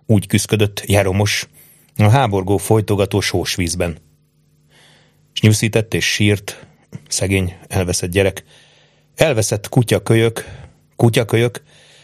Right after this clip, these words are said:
aki csak fél éve élt ebben az örömmel és szenvedéssel teli szép világban.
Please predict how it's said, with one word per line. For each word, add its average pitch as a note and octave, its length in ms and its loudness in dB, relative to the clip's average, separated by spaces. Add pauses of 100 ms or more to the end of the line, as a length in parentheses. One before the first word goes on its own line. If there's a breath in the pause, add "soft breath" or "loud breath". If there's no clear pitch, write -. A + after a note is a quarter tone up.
(140)
aki A#2 280 2
csak A#2 240 -4
fél B2+ 520 0
éve F#2+ 260 2
élt F#2 380 -2 (240 loud breath)
ebben G2 240 2
az F#2 160 -2
örömmel G#2+ 400 2
és G2+ 260 -2
szenvedéssel F2+ 640 -2
teli F#2 200 0
szép - 280 -8
világban. F2 500 -2